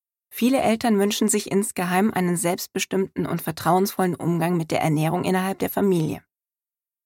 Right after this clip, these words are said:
Aber sie schaffen es nicht, sich aus den Zwängen der fremdbestimmten Ernährungsgesellschaft, überhaupt aus gesellschaftlichen Zwängen,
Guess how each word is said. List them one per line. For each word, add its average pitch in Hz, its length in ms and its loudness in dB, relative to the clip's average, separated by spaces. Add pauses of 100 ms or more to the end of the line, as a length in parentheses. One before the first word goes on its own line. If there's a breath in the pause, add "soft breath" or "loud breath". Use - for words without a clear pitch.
(560)
Aber 190 240 4
sie 196 140 2
schaffen 214 360 0
es 156 160 -4
nicht, 190 240 -2
sich - 160 -4
aus 190 100 -2
den 185 160 0
Zwängen 196 380 2
der 175 100 0
fremdbestimmten 185 800 -2
Ernährungsgesellschaft, 185 1080 2 (380 soft breath)
überhaupt 202 440 0
aus - 180 -2
gesellschaftlichen 185 720 0
Zwängen, 202 500 2